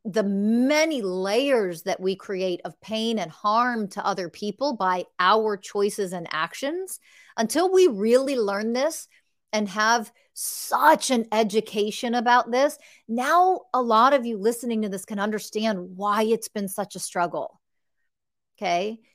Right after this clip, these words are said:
Because all of this that I've spent forty-two minutes so far <laughs> going over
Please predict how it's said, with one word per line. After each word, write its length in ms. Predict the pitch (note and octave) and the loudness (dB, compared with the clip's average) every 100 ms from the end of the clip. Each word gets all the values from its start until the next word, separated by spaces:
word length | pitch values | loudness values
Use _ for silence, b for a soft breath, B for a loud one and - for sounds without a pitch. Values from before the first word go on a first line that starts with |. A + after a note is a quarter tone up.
| _ | _
Because 340 | A#3 B3+ A#3 - _ | -4 0 0 -2 _
all 280 | B3+ D#4+ D#4+ | 6 8 10
of 160 | D#4+ B3 | 8 8
this 200 | D#4 D4+ | 4 4
that 140 | C4+ | 4
I've 180 | C4 B3 | 4 4
spent 380 | - C#4 B3 - | 0 -2 -2 -2
forty-two 500 | C#4 C#4 C4 C#4 C4+ | 0 0 -2 -4 -2
minutes 300 | C4 B3+ - | -2 -2 -2
so 180 | A#3+ A3+ | -2 -2
far 240 | A3+ A3 | 0 0
<laughs> 0 | |
going 300 | A3 A3+ A3 | 2 0 0
over 360 | A#3+ B3+ G3+ | 0 0 -2